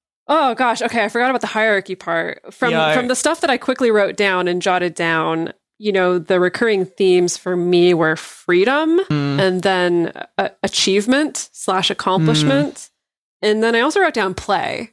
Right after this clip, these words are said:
Speaker 1: I actually really resonated with what you shared, Emily, about performing because I thought
Speaker 2: Yeah.
Speaker 1: about when I was dancing professionally.
Speaker 2: Mm.
Speaker 1: And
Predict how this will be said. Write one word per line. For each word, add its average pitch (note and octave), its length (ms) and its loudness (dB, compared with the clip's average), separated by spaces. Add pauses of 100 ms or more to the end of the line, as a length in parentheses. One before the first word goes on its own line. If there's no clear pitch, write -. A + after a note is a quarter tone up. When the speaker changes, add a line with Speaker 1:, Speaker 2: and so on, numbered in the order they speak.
(180)
Speaker 1:
I - 60 -2
actually B3+ 260 -2
really A3+ 180 2
resonated F#3+ 520 0
with F3 140 -8
what F#3 160 0
you F#3 100 -2
shared, F#3 240 0
Emily, F3+ 240 0
about F3+ 240 -2
performing F#3+ 540 -2
because F3+ 380 -2
I E3+ 60 0
thought D#3 220 2
Speaker 2:
Yeah. C#3+ 100 -2
Speaker 1:
about E3+ 300 0
when F#3 120 -2
I F3+ 140 0
was F3 260 -8
dancing B3 480 -2
professionally. - 960 -6 (160)
Speaker 2:
Mm. - 60 2
Speaker 1:
And F3+ 540 0